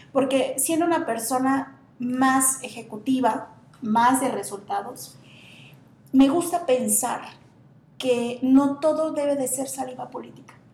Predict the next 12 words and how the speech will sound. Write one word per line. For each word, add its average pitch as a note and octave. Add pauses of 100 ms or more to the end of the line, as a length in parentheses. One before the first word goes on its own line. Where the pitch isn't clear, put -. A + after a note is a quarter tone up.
(240)
y -
que B3+
no C#4
todo C#4+
debe C4+
de B3+
ser B3+
como A#3+
tradicionalmente C4
nos A#3+
han B3
enseñado, C4